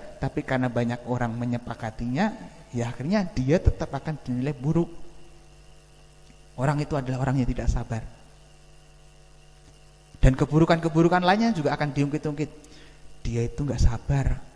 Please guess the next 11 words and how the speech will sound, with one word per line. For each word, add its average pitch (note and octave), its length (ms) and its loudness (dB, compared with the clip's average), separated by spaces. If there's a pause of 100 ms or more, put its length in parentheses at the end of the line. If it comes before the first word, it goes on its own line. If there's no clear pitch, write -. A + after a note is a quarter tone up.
(160)
sudah - 240 -10
tidak - 320 0
sabar - 400 2
dia C3+ 240 -4
juga. A#2 320 -8 (720)
Uh, D3+ 160 -4
jorok C#3 480 -4
dia B2+ 160 -2
itu, C3 160 -10 (800)
orangnya C3+ 320 -6
jorok." C#3 400 0